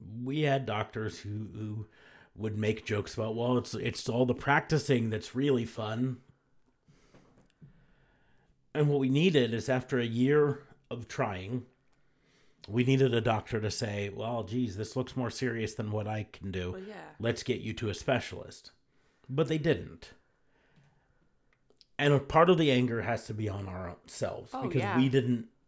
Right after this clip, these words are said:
Speaker 1: we didn't ask for a specialist. We, we didn't advocate for ourselves. We assumed the doctors knew what they were doing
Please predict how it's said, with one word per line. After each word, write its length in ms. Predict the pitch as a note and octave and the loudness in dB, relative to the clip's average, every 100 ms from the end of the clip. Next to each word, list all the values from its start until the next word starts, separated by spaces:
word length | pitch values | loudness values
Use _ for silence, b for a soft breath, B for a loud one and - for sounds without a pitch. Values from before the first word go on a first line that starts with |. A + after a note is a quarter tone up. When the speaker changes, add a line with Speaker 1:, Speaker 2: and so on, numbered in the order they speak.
| G#2+ | -10
Speaker 1:
we 160 | A2+ A2+ | -6 0
didn't 260 | B2 G#2+ | 0 0
ask 440 | - A2 F2 - - | -4 -4 -4 -6 -10
for 200 | - - | -12 -12
a 60 | |
specialist. 680 | - - - - - - - b b b b b b F#2 G2+ | -10 -10 -10 -12 -16 -18 -20 b b b b b b -10 -2
We, 560 | A2+ A2+ A2+ A2 A2 - G#2+ | 2 4 2 0 -4 -6 2
we 160 | B2 | 4
didn't 280 | B2+ A#2+ A#2+ | 4 2 -2
advocate 640 | - A#2 A2+ A#2 A2+ G#2+ | -2 -4 -2 -4 -2 -4
for 160 | - G#2 | -6 -6
ourselves. 720 | F#2+ - F#2+ - G#2 A2+ - b b b b b b b _ - | -6 -6 -8 -8 -10 -14 -18 b b b b b b b _ -8
We 160 | G2+ B2 | 4 6
assumed 440 | A#2+ - C3 C3+ | 6 4 6 6
the 100 | A#2 | 4
doctors 500 | A#2+ A#2 A2+ A#2+ G#2 | 4 4 2 -2 -4
knew 180 | G2+ G#2 | -4 -4
what 140 | G#2 - | -4 -6
they 120 | F#2+ | -8
were 120 | G2 | -8
doing 480 | F2+ F#2+ E2+ D#2 | -6 -6 -8 -12